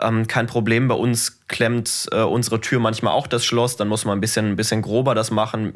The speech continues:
wir versuchen ihm mal zu helfen.“ Da meinte sie, „Nee, nee, daran liegt's nicht,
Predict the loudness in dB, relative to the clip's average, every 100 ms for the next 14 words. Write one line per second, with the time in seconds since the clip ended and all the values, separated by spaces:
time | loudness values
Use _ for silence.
0 | -2 -2 0 0 0 0 0 0 0 0
1 | 0 -2 0 0 0 2 2 2 2 2
2 | 0 0 -2 -4 -6 -2 0 0 -2